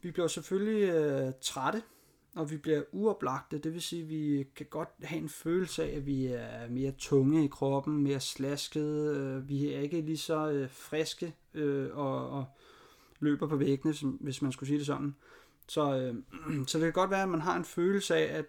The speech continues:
man er sådan lidt mere træt i kroppen, man er sådan lidt mere tung i kroppen. Øh, man synes ikke rigtig, man gider lige så meget, man taler heller ikke lige så meget. Øh,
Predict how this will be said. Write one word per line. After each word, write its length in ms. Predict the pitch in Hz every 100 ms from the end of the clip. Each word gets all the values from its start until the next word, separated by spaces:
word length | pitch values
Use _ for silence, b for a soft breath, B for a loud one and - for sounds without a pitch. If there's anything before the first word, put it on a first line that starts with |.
| _
man 240 | 151 143
er 100 | 135
sådan 180 | 139 165
lidt 160 | 151 147
mere 240 | 143 143 139
træt 380 | - - 139 165
i 40 |
kroppen, 460 | - - 151 156 165
man 200 | 160 131
er 120 | 139
sådan 180 | - 147
lidt 160 | 143
mere 220 | 143 143 139
tung 320 | - - 165 170
i 40 |
kroppen. 500 | - 156 147 151 165 - B B B B B B B B
Øh, 320 | 147 147 135 131
man 140 | 147
synes 240 | 143 175
ikke 180 | 180 175
rigtig, 200 | 160 175
man 180 | 165 143
gider 320 | 139 180 175
lige 140 | 170 170
så 120 | 165
meget, 420 | 160 143 147 165
man 160 | 151 135
taler 320 | - 170 165
heller 240 | 160 165 151
ikke 140 | 151
lige 80 | 156
så 100 | 160
meget. 380 | 147 135 143 151 _ _
Øh, 480 | 151 139 131 127 123